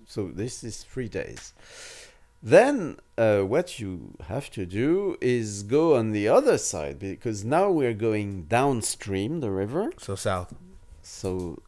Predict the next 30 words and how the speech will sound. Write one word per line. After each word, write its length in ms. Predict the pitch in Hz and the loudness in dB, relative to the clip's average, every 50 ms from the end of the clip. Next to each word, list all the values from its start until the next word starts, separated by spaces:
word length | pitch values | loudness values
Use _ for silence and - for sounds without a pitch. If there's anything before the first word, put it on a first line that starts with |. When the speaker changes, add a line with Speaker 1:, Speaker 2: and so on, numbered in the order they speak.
| - - | -6 0
Speaker 1:
yes, 280 | - 151 165 156 - | 4 6 6 6 4
but 300 | 131 127 113 90 - - | 2 0 -2 -2 -4 -6
what 180 | - 110 113 113 | -2 -2 0 2
I 120 | 113 113 | 0 0
mean, 260 | 120 135 143 131 117 | 0 -2 -4 -4 -2
no, 140 | 117 135 147 | -2 0 0
westward. 720 | 123 104 113 139 131 - - - 107 92 73 71 73 - - - _ _ - - - - - - - | 0 0 0 -2 -2 -2 -6 -10 -8 -8 -8 -8 -12 -16 -20 -20 _ _ -20 -20 -20 -20 -20 -20 -14
So 160 | - - 113 | -8 -4 -2
we're 200 | 107 107 107 107 | 2 4 4 4
going 160 | 104 117 120 120 120 | 6 6 6 8 8
Speaker 2:
Oh, 100 | 117 107 | 8 8
okay. 80 | 107 | 8
Speaker 1:
westward. 520 | 127 147 147 - 85 - 131 110 98 90 82 | 8 8 8 6 2 2 4 4 4 2 0
Speaker 2:
My 100 | 82 78 | -2 -8
apologies. 480 | - - - - 80 80 - - - - - - | -10 -12 -12 -14 -14 -14 -16 -20 -20 -18 -12 -8
Speaker 1:
Uh, 160 | - 104 95 87 87 90 - - - - - - - - - - - - | -6 -6 -6 -6 -8 -12 -14 -16 -18 -20 -20 -20 -20 -20 -20 -16 -6 0
I'm 240 | - 143 170 170 165 | 4 4 4 4 4
always 440 | - 202 196 208 214 220 208 196 - | 6 6 8 8 8 6 6 4 2
considering 600 | - 180 156 - - 185 156 151 151 151 147 127 | -2 -2 -2 -2 -4 -4 -4 -2 -2 0 0 0
the 100 | 117 104 | -2 -2
center 540 | - - 131 120 123 117 107 117 110 104 | 0 0 0 0 0 0 -2 -2 -2 0
of 180 | 98 92 92 90 | 0 -2 -2 -4
all 320 | - - 135 123 123 120 117 | -4 -2 0 2 2 2 2
your 180 | 110 104 98 | 2 0 0
trips 580 | 98 - - - 139 143 151 - - - - - - - - - - - - | -2 -4 -4 -2 0 0 0 -2 -4 -6 -6 -6 -10 -16 -20 -20 -20 -20 -20
Speaker 2:
Hmm. 140 | - 76 80 | -12 -4 0
Speaker 1:
as 320 | 104 113 120 117 104 98 | 4 4 4 4 2 0
being 560 | 92 98 107 110 113 120 123 131 131 135 120 - - - - | -2 0 0 2 2 2 2 0 0 -2 -4 -8 -14 -12 -8
the, 380 | - 107 95 110 104 101 - - | -8 -6 -2 -2 -2 -2 -2 -2
uh, 180 | 101 101 104 | -2 -2 -2